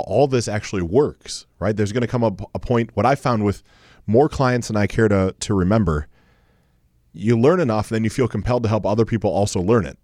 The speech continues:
So inherently, you become someone that wants to, you know, carry the torch or share the light with the world or whatever metaphor we wanna use.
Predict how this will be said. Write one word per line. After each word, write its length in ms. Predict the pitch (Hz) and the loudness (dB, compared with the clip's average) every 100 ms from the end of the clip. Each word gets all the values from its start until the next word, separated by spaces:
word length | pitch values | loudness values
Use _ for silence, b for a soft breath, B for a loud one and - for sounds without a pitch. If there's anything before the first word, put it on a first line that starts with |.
| - | -12
So 260 | - 98 98 | -2 0 0
inherently, 500 | 95 110 131 107 101 | 0 -2 -2 0 0
you 120 | 101 | 0
become 400 | 98 - 101 95 | -4 -4 -4 -2
someone 280 | 104 98 95 | -2 -2 -2
that 100 | 92 | -2
wants 300 | 92 92 - | -2 -2 -4
to, 120 | 101 | -2
you 180 | 95 92 b b b b | -2 -4 b b b b
know, 140 | 95 98 - | -16 -16 -14
carry 280 | - 92 95 | -4 -2 -2
the 100 | 92 | -4
torch 480 | - 92 98 90 104 | -4 -2 -2 -4 -6
or 320 | 104 101 98 _ - | -4 -4 -8 _ -20
share 340 | - 87 90 98 | -10 -6 -4 -4
the 80 | |
light 220 | 92 90 98 | -2 -2 -2
with 100 | 90 | -2
the 80 | 95 | 0
world 280 | 98 101 | 2 2
or 60 | 95 | 2
whatever 220 | 98 95 | 0 0
metaphor 360 | 92 95 - 104 | 0 0 0 0
we 60 | |
wanna 140 | 98 90 | 0 0
use. 240 | 131 110 | 0 0